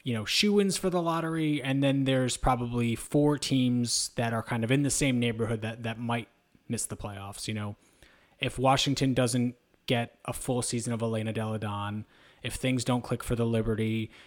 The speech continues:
you know, th-, there's just a, a few different ways for things to go bad for a few different teams. But I would expect this team to honestly be the seventh seed again. I think they're gonna kind of just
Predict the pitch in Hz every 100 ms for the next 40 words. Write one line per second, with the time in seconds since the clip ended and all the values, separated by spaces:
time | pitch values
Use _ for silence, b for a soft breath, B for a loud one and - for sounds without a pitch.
0 | B 120 123 165 160 175 196 - 170 143
1 | - 160 151 135 131 123 123 - 117 -
2 | 123 - 117 113 113 113 - 110 113 117
3 | - 120 117 117 113 - 139 135 131 -
4 | B B 147 156 185 185 175 - 170 180
5 | - 180 175 170 175 175 185 180 180 -
6 | 196 190 - 104 104 101 101 143 131 131
7 | 123 123 120 - 120 117 113 - _ _
8 | - 117 113 - -